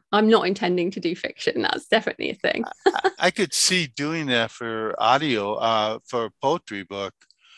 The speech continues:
Speaker 1: Yeah,
Speaker 2: Uh,
Speaker 1: poetry's
Speaker 2: I, I
Speaker 1: a
Speaker 2: have
Speaker 1: good
Speaker 2: a,
Speaker 1: one. Hmm.
Speaker 2: I have a small poetry book that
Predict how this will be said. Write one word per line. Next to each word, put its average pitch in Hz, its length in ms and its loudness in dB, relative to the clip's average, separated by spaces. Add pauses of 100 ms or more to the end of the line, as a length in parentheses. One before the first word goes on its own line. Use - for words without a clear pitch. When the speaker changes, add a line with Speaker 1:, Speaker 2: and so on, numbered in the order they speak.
(200)
Speaker 1:
Yeah, 233 240 4
Speaker 2:
Uh, - 60 2
Speaker 1:
poetry's 277 400 6
Speaker 2:
I, 277 40 4
I - 20 6
Speaker 1:
a 151 40 6
Speaker 2:
have 143 80 4
Speaker 1:
good 143 100 2
Speaker 2:
a, - 60 6
Speaker 1:
one. - 240 4 (240)
Hmm. 247 160 -2
Speaker 2:
I 143 100 4
have 131 160 2
a 123 60 -4
small 120 520 -4
poetry 113 440 -8
book 110 240 -6 (100)
that 101 240 0